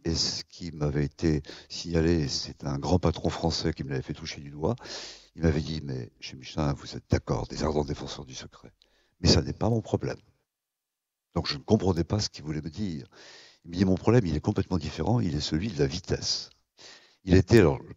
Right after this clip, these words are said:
par discrétion, je ne veux pas dire de qui il s'agit, mais ils sont dans un élu-, oligopole propre, euh, enfin, proche du monde de, de l'automobile. Et il recevait des cahiers des charges de ses clients dans le monde.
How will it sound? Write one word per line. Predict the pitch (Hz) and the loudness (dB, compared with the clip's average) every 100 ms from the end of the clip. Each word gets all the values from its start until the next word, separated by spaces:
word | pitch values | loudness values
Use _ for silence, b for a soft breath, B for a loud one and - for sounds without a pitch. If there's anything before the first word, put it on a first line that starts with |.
| _ | _
par | 78 | -4
discrétion, | 76 71 78 - | -4 -4 -4 -4
je | 80 65 | -4 -6
ne | |
veux | 60 | -4
pas | - 78 | -2 0
dire | 78 - - | 0 -4 -8
de | 69 - _ | -16 -16 _
qui | - 80 | -16 -14
il | - | -4
s'agit, | 101 95 113 135 b b b - | 0 2 2 -2 b b b -12
mais | 78 | -10
ils | 78 | -6
sont | - 82 | -2 -2
dans | 71 71 73 | -2 -4 -4
un | 71 | -2
élu-, | 85 101 107 113 - | 2 6 6 4 0
oligopole | 92 95 101 104 117 120 - _ _ | 0 4 4 8 8 8 4 _ _
propre, | - 80 - - | -2 0 0 -2
euh, | 73 69 | 0 0
enfin, | 65 78 71 B B | 2 0 0 B B
proche | - 92 80 78 | 4 4 4 0
du | 73 73 | -4 -2
monde | 78 73 | -2 -2
de, | 65 64 | -4 -4
de | 64 78 | -4 -6
l'automobile. | 73 69 71 104 170 - B B B B B - | -8 -8 2 4 2 -2 B B B B B 2
Et | 92 | 6
il | 92 | 8
recevait | 104 - 101 87 85 78 67 - | 8 6 4 6 6 4 2 -4
des | - 82 | 0 2
cahiers | 95 87 85 | 4 4 4
des | 85 | 2
charges | 80 85 78 65 65 | 2 0 0 0 -4
de | - | -6
ses | - 76 | -6 -6
clients | - 82 78 | -10 -2 0
dans | 147 147 | 2 0
le | |
monde. | 147 156 175 175 | 0 0 0 -4